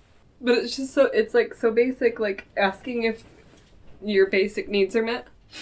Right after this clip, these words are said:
in that back seat, you know? But yeah, it says, like, you don't even have to go into, like, trauma things, just asking that little girl if she's okay back there, if she needs a snack, if she's hungry, if she's cold.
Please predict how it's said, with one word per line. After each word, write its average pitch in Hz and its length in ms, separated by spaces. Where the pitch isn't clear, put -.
in 233 180
that 226 260
back - 320
seat, 240 340
you 170 120
know? 175 260
But 214 220
yeah, 185 160
it - 100
says, 214 180
like, 202 160
you 220 100
don't 214 140
even 220 140
have 220 160
to - 80
go 196 180
into, 196 180
like, 185 300
trauma 170 360
things, 170 300
just 190 240
asking 165 460
that - 280
little 170 240
girl 160 320
if 156 160
she's 165 240
okay 160 260
back - 260
there, 156 200
if - 80
she - 160
needs 160 200
a - 60
snack, - 440
if - 60
she's 190 160
hungry, 185 360
if 175 80
she's - 180
cold. 160 340